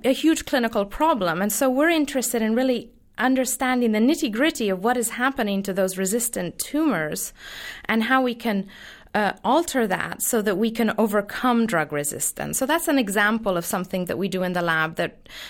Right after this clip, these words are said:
that, that we study from a basic biology point of view, but it has an ultimate application, and it stems from a problem that is very real in the clinic.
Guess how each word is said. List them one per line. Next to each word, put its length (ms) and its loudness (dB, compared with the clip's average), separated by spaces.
that, 260 -2
that 100 4
we 120 2
study 240 2
from 160 0
a 80 2
basic 400 0
biology 420 2
point 300 -2
of 80 -2
view, 280 0
but 220 0
it 180 -8
has 360 2
an 80 2
ultimate 400 0
application, 640 -2
and 140 2
it 140 -4
stems 520 0
from 180 0
a 60 0
problem 580 -2
that 80 2
is 140 2
very 280 2
real 440 0
in 100 -2
the 80 -4
clinic. 460 -8